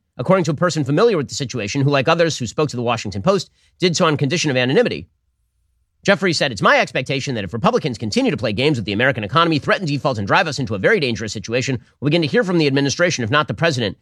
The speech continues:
himself." Well, th-, he can say whatever he wants, but the reality is that if we hit the debt ceiling here, after Republicans have appeared as the moderates who actually want to compromise,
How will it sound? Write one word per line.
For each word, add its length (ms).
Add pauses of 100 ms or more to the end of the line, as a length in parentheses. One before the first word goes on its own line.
(120)
himself." 300
Well, 180 (100)
th-, 160
he 140
can 120
say 100
whatever 200
he 60
wants, 260
but 140
the 80
reality 560
is 140
that 80
if 100
we 100
hit 140
the 80
debt 160
ceiling 260
here, 240
after 300
Republicans 460
have 100
appeared 340
as 80
the 60
moderates 380
who 60
actually 240
want 200
to 40
compromise, 520